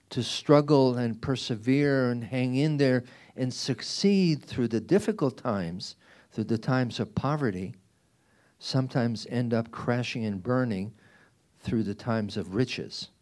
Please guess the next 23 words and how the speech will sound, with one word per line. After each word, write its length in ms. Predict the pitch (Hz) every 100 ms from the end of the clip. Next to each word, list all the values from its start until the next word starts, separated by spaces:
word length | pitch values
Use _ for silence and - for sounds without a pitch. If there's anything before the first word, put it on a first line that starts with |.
| _ _ _ _ _ -
When 160 | 110
things 400 | 104 135 127 -
c-, 140 | - - -
come 420 | 131 123 123 120 - - _
and 460 | 110 113 104 104 104
we're 140 | 110
doing 600 | 107 120 117 107 - - -
exceptionally 1000 | - - - - 135 - 156 131 127 123
well 520 | 110 117 120 127 123 - - _
and 140 | 87 113
we're 120 | 117
successful, 960 | 113 123 101 - 135 139 - 135 131 143 - - - -
that's 340 | - 127 - 123
when 200 | 120 123
we 100 | 123
get 360 | 117 110 -
giddy 340 | - 127 127 117
and 160 | 113
goofy 560 | 117 123 - 127 117 -
and 340 | 117 113 113
we 120 | 110
lose 260 | 110 113 113
perspective. 840 | 113 107 - 127 151 - 87 -